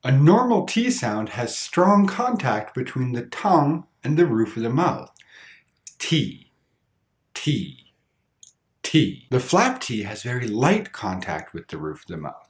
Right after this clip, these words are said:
It just lightly touches. You can hear it in words like water, or better, or little. To English speakers,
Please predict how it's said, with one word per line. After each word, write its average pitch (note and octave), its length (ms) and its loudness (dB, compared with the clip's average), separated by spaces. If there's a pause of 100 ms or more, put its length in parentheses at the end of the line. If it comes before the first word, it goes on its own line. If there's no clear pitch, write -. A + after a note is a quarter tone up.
It B2+ 120 -14
just G#3 300 -2 (120)
lightly A3 680 0
touches. - 640 -6 (320)
You F#3 100 2
can G3+ 140 4
hear A3+ 320 4
it D3 80 4
in C#3+ 160 0
words G#2+ 320 -4
like G#2 240 -2 (320)
water, D3 560 2 (180)
or F#2 100 -8
better, E2+ 600 0 (180)
or F2+ 160 -10
little. - 600 0 (340)
To F3 160 0
English A#3 460 2
speakers, F2+ 560 -8